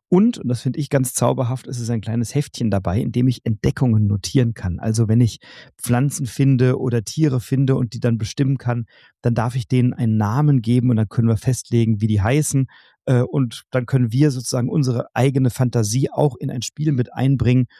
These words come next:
das ja durch so eine App gesteuert wird. Und ich finde so diese verschiedenen Ebenen,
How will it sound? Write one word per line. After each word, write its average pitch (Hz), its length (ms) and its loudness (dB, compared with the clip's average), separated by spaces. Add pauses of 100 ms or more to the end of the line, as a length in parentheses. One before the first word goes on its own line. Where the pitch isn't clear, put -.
(240)
das - 180 -2
ja 127 60 4
durch 117 180 2
so - 80 0
eine 113 160 2
App - 240 -4 (140)
gesteuert 110 560 0
wird. 131 100 2
Und - 80 -6
ich 117 100 -4
finde 120 220 0
so 110 140 -2
diese 113 220 -2
verschiedenen 123 580 0
Ebenen, 110 500 2